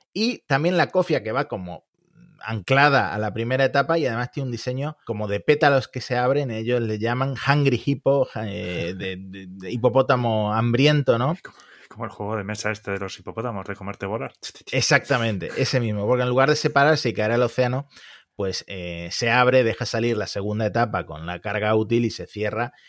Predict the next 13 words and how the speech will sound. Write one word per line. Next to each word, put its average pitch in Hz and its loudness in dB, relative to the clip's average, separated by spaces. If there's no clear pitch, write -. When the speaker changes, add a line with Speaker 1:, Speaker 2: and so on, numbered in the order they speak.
Speaker 1:
Y 135 -2
luego, 165 4
eh, 131 4
esa 127 0
primera 147 2
etapa 151 2
con 123 -6
la 131 0
cofia 147 0
vuelve 127 2
a 107 -6
tierra 123 0
firme 131 0